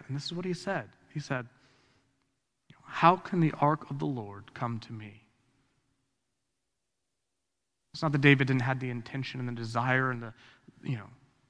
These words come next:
he wanted to be in God's presence and to experience him, but he despaired of it. "How can this come to me?" Which brings us to our third point, approaching God on his terms.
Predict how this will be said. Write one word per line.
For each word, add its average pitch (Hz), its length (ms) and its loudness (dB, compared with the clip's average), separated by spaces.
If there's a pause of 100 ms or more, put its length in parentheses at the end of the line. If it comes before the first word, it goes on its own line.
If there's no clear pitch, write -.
(380)
he 165 120 -4
wanted 139 540 2
to 131 140 -2
be 117 140 -2
in 110 140 -4
God's 110 280 -6
presence 113 360 -12
and 113 100 -12
to 113 100 -16
experience 113 600 -12
him, 113 120 -14
but 113 120 -10
he 123 80 -6
despaired 156 480 -10
of 104 120 -16
it. - 140 -20 (1600)
"How 156 160 4
can 160 160 -2
this 143 120 -2
come 131 220 -6
to 113 100 -16
me?" 95 220 -18 (1600)
Which - 120 -20
brings 135 220 4
us 127 120 2
to 131 120 -2
our 120 80 4
third 131 280 -4
point, 101 260 -10 (760)
approaching 131 380 0
God 117 240 6
on 107 120 -6
his 107 240 -10
terms. - 540 -18